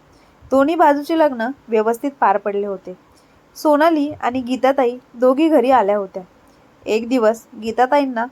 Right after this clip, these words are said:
त्यांच्या माहेराहून फोन आला की गीताताईंच्या धाकट्या भावाला मुलगा झाला आहे, तर तुम्हा सर्वांना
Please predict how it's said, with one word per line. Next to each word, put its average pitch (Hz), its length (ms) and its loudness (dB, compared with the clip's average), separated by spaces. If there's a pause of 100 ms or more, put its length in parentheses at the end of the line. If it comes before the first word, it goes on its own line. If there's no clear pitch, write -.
(220)
त्यांच्या 277 280 0
माहेराहून 285 500 2
फोन 233 300 -2
आला 190 240 -2 (400)
की 254 220 -8 (480)
गीताताईंच्या 247 560 0
धाकट्या 254 360 -4
भावाला 233 380 2 (320)
मुलगा 214 320 2
झाला 226 260 2
आहे, 196 220 -4 (560)
तर 285 100 0
तुम्हा 311 280 0
सर्वांना 294 540 2